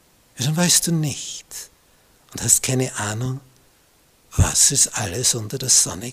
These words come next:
gibt. Und die Israeliten, die werden jetzt erinnert.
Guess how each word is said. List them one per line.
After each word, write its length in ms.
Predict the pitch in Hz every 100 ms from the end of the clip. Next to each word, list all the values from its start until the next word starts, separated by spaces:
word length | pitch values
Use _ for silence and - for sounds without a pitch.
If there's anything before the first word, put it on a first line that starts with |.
| -
gibt. 320 | - - - _ - _ _ _ _ _ _ _ _ _ _ _ _
Und 680 | 131 123 117 - - - - _ _ _ _ _ _ -
die 140 | 143
Israeliten, 840 | - 123 117 107 120 123 - 165 - - _ _ _ _ _ _ _ _ _ _ _ _ _ _ _ _ - _ 143
die 120 | 135
werden 220 | 143 156
jetzt 260 | 151 - 160
erinnert. 800 | - - 180 202 135 - -